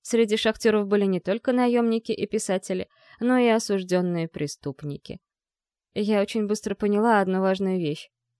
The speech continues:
К нам относились гораздо хуже, чем к ним. Вольнонаемные работники насмехались над нашей слабостью, неловкостью, изнеженностью и не упускали возможности поддеть, уколоть, обидеть, а то и просто побить.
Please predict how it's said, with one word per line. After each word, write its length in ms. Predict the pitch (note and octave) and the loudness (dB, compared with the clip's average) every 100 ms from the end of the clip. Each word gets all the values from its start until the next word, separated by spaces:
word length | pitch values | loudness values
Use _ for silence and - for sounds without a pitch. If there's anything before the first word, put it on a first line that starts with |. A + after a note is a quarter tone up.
| - | -4
К 100 | G3+ | 0
нам 180 | G3 | 2
относились 560 | F#3 - F#3 - F3+ F3+ | 0 0 -6 -2 -2 -2
гораздо 460 | F3 F#3 F3 E3 F3+ | -2 -2 -2 -4 -6
хуже, 340 | - F3+ E3 | -4 -4 -4
чем 240 | - E3+ D#3+ | -6 -8 -8
к 120 | - | -6
ним. 260 | D#3 D3+ - _ _ _ _ _ _ - | -6 -6 -12 _ _ _ _ _ _ -6
Вольнонаемные 840 | A3 A3+ A3 A3 A3 A3 G#3+ G#3 | 2 6 6 4 4 4 4 4
работники 580 | G#3+ G3 B3 G#3 G3 F#3+ | 2 2 0 0 -2 -2
насмехались 640 | F3+ - F#3 G#3 G3 F#3+ | -2 -2 -2 0 0 0
над 140 | G3 | 0
нашей 300 | F#3+ F#3 G3 | 0 0 -2
слабостью, 600 | F3+ F3 G3 F#3+ - G#3 - | -2 -2 -2 -4 -6 -12 -8
неловкостью, 720 | F#3+ F#3+ D3+ F#3+ G3 - F#3+ - | -4 -2 -2 -4 -6 -8 -10 -6
изнеженностью 840 | F#3+ F3 D#3+ G3+ A3 G3+ - - - _ _ _ | -4 -2 0 0 0 -2 -4 -10 -12 _ _ _
и 60 | C4 | 0
не 120 | A#3+ | 2
упускали 480 | A3 A3 - A#3+ A3+ | 2 -2 -2 0 2
возможности 680 | G3+ G3 G3+ G3 F3+ F3 F#3 | 2 0 0 -2 -4 -4 -6
поддеть, 680 | - F3 D#3 C#3 D3+ - - | -4 -4 -4 -4 -6 -8 -12
уколоть, 680 | - - D#3 D#3 F#3+ A3 - | -12 -6 -4 -2 -2 -4 -4
обидеть, 600 | E3+ D3 F#3 D#3 - - | -6 -4 -6 -6 -14 -12
а 120 | - | -10
то 100 | G#3+ | -2
и 80 | C#4 | 0
просто 360 | - - - E3+ | 0 -4 -4 -8
побить. 520 | - C#3+ C#3 D3 - | -6 -6 -8 -14 -18